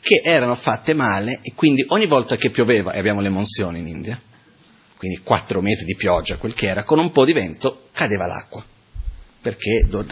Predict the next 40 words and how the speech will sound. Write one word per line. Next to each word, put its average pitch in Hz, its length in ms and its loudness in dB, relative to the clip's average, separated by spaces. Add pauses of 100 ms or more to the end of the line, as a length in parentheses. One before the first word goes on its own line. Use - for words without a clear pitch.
(100)
tra 107 160 -2
le 101 80 -2
finestre, 101 480 -4
era 139 160 0
da 117 80 2
rifare 87 400 -6
quelle - 180 -12
finestre - 480 -14
lì. - 80 -20 (1600)
E - 260 -8
un 208 140 -6
giorno 147 240 2
vado 165 200 0
che 202 120 0
la 185 100 2
faccio 190 300 -2
fare 196 180 -4
questo, - 220 -10
lui 214 80 -6
mi 220 80 -12
chiede: 202 240 -8 (420)
"Quante 214 380 -8
volte 214 320 -8
all'anno 110 380 -6
cade 82 260 -12
l'acqua - 280 -14
qui 98 120 -14
dentro?" - 340 -16 (1800)
"Bah, - 280 -14 (280)
da 127 160 -6
quando 110 240 -4
sono 143 180 -6
qua 113 140 0
sarà 92 240 0
successo - 420 -8
cinque, 104 460 -4
dieci 85 260 -4
volte." 127 400 -10
Ho - 720 -20
detto: 151 300 -18